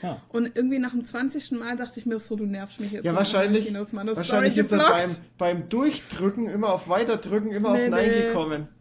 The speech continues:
Speaker 2: Nee, nee, nee,
Speaker 3: Oder
Speaker 2: nee.
Speaker 3: er ist einfach ein Protestwähler.
Speaker 2: Ja,
Speaker 1: Und
Speaker 2: wahrscheinlich.
Speaker 1: <laughs> Ja, genau.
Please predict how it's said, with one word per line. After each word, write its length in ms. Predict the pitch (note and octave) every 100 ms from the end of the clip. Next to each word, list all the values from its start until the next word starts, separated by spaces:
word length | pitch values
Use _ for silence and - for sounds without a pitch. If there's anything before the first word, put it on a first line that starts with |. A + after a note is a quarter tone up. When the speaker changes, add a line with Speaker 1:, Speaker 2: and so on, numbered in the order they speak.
| - - -
Speaker 2:
Nee, 240 | A#3 A#3
nee, 440 | G#3+ G#3 G#3 G#3 G#3+
nee, 180 | - E3+
Speaker 3:
Oder 180 | E3 E3
Speaker 2:
nee. 60 |
Speaker 3:
er 160 | D#3 D3+
ist 140 | D3+
einfach 340 | C#3+ D3+ C#3+ C#3
ein 220 | D3 C3
Protestwähler. 1300 | - - D3+ - D#3 D3+ - B2+ C3+ C#3 C3 B2+ B2+ - - G#3+ -
Speaker 2:
Ja, 280 | A3 A3 G#3
Speaker 1:
Und 100 | G#3 G3+
Speaker 2:
wahrscheinlich. 540 | G3 G#3 G#3 G#3 A3+ -
Speaker 1:
<laughs> 100 | A#3+ G#4+ - E3 D3
Ja, 100 | D3+
genau. 560 | C3 A2 A2 A2+ A#2